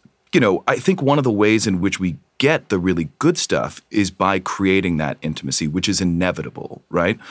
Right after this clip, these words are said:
Is it vampiric? Is it disingenuous? No, because I think that in many ways,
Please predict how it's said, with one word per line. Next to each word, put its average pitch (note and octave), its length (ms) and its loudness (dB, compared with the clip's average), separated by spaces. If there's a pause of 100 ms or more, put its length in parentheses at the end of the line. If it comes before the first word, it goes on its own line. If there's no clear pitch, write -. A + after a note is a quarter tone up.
(440)
Is A#2+ 160 2
it G#2+ 120 0
vampiric? G2+ 880 0
Is G2+ 220 0
it F#2+ 360 0 (180)
disingenuous? F#2+ 800 0
No, D3 320 4
because A2 320 0
I A#2 80 2
think - 240 -6
that C#3 140 2
in G#2+ 120 0
many G2+ 180 2
ways, E2+ 480 2